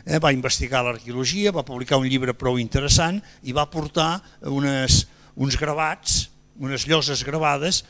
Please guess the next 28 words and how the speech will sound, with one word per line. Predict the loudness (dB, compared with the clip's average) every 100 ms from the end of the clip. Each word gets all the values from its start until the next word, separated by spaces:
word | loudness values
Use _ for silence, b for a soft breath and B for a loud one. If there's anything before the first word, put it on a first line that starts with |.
| B
que | -6
encara | -2 2 4
estan | 4 0
en | -4 -6
aquest | -8
museu | -6 -4 -2 -2 -2 B B
i | -4
que |
estan | 0 0 0
exposades | -6 -4 -2 -2 -2 -4
ara, | -4 -6
no-, | -8 -12 -16 -20 -20 B -18 -12
només | -6 -4
d'entrar | -4 -4 -2 -2
en | -2
el | -6
museu, | -4 -2 -2 -4 B -12
ja |
hi | -6
ha | -4
una | -4
vitrina | -6 -8 -6 -6 -8 b -10
on | -4
estan | -2 -2 -6
exposades. | -10 -10 -12 -12 -14 -16 -16 -16 -20 _ _ _ b b b b b b b b b -20 _ _ _ _ _ _ _ _ _ _ _ -20 -20 -20 -20 _ -20 -20 _ -20 _ -20 -20 -20 -20 0
Poc | 0 2
després, | 0 4 6 8 8 8 6
eh, | 6 6 6 4 2 0